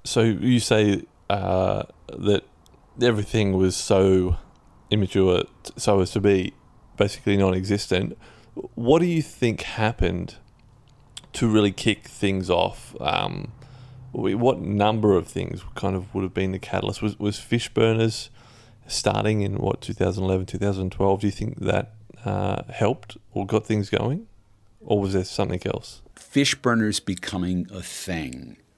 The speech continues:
Speaker 2: is part of that. And there, there were a group of people, Murray was one of them, and Peter, the guy who was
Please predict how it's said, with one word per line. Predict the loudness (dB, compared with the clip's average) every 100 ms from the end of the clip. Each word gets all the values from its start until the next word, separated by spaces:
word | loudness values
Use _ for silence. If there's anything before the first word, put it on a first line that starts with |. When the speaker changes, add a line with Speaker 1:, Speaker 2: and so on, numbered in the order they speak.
| -2
Speaker 2:
is | 0 0
part | -6 -14 -2 0 0
of | -2 -8
that. | -12 -12 -4
And | 0 2
there, | 4 2
there | 0 -2
were | 0 2 2
a |
group | 0 0 0 0
of | -6 -8
people, | -6 -4 -2 0
Murray | 0 -2 -2 -2 -2
was | -2 -4
one | -6 -6 -4
of | -4
them, | -4 -2 -2 -2 -6 -8 -10 -10
and | -8 -8 -8 -10 -8
Peter, | -8 -6 -6 -4 -4 -6
the | -6 -10 -12 -14 -8
guy | -6 -4
who | -6 -6 -6 -8 -14 -8
was | -6 -6